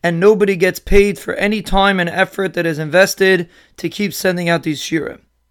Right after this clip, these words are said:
All donations go directly to upgrading our system and helping us reach more listeners. To sponsor one shiur is a hundred and eighty dollars a day.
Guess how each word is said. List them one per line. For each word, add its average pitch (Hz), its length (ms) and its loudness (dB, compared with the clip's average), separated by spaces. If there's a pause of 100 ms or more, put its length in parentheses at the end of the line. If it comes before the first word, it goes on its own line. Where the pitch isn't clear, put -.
(520)
All 220 240 0
donations 190 720 2
go 180 200 2
directly 214 800 2 (240)
to 196 100 -4
upgrading 175 600 0
our 160 120 0
system 233 580 0 (260)
and 175 140 -2
helping 190 340 2
us 170 180 -6
reach 180 220 -6
more 165 160 -2
listeners. - 560 -8 (240)
To - 140 -16
sponsor 180 500 0
one 214 280 4
shiur 190 360 -2
is 160 80 -6
a 165 100 -2
hundred 202 300 -6
and 196 100 -8
eighty 185 220 -2
dollars 175 400 -2
a 170 60 -4
day. 170 460 0